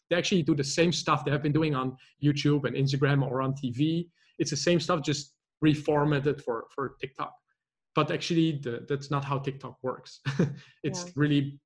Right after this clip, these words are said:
Speaker 1: based on the user itself. And that's where a lot of marketing agencies are making a huge mistake with TikTok. But now they won't figure it out because the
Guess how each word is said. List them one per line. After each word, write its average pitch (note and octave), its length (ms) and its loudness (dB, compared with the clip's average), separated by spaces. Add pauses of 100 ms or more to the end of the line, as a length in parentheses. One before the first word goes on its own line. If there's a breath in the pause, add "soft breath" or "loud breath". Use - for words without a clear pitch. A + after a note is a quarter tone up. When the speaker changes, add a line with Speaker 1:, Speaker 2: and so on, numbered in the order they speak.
(300)
Speaker 1:
based C#3+ 260 0
on C3+ 80 -4
the B2 80 -4
user B2+ 400 -4
itself. - 580 -12
And B2+ 240 -6
that's C#3 200 -2
where D#3+ 100 2
a C3+ 80 2
lot D3 140 4
of C#3 180 -2
marketing C#3 300 -2
agencies B2+ 440 -4
are A#2+ 140 -6
making B2+ 320 -4
a B2 60 -4
huge C3 260 -6
mistake C3+ 380 -8
with B2 100 -10
TikTok. - 340 -10 (380)
But C#3 140 0
now D#3 260 6
they D3+ 100 4
won't C3+ 220 -2
figure C#3 240 -2
it B2+ 80 -2
out C3+ 160 0
because B2 240 -10
the B2+ 80 -12